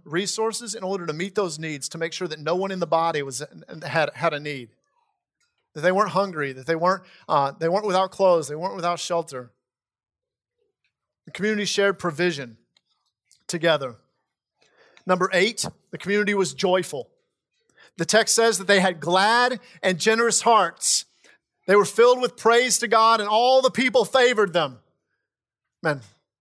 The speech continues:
that's pretty cool. I don't know about you. I don't know if you struggle with joy or not, but let me tell you, um, if, if you're joy deficient,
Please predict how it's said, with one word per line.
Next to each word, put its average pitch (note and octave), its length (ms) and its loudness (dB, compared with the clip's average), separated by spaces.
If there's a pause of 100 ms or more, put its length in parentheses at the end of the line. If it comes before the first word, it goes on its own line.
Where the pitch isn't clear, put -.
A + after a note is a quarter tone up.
(120)
that's E3 200 0
pretty C#4+ 200 -8
cool. F3 420 -4 (1300)
I F3 80 4
don't A3 100 4
know A3 80 0
about G3 260 0
you. F#3 100 -4
I D#3 40 0
don't E3 80 -4
know F3+ 60 -8
if - 80 -16
you F#3+ 80 -8
struggle F3+ 380 0
with D#3+ 120 -4
joy F3+ 320 0
or F#3+ 100 -4
not, F#3+ 360 0 (800)
but E3+ 140 -2
let G3+ 120 2
me G3 80 -2
tell F3 280 4
you, C#3+ 260 -6
um, C#3+ 300 -4
if, E3 280 -8
if - 160 -14
you're G3+ 120 -6
joy E3 460 -2
deficient, C3 720 -12